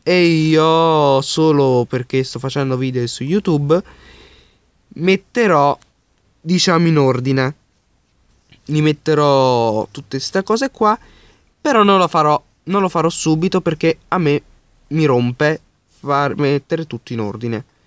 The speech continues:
Io sono il tipo di... Che cos'è questo? Ah, chi se ne frega, lo metti qua.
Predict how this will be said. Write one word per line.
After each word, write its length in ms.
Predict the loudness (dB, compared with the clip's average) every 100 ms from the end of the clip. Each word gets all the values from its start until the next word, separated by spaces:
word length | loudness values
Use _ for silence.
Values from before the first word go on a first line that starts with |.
| _ _ _
Io 260 | -4 -2 -2
sono 200 | 0 0
il 140 | 0
tipo 260 | -2 -6 -2
di... 300 | -2 -2 -6 _ _ _
Che 140 | _ -12
cos'è 240 | -8 -4
questo? 340 | 0 -2 -2 -6
Ah, 160 | -6
chi 120 | -8
se 120 | -6 -4
ne 100 | -2
frega, 220 | -2 0
lo 100 | 0
metti 380 | -2 -6 -14 -10
qua. 240 | -8 -8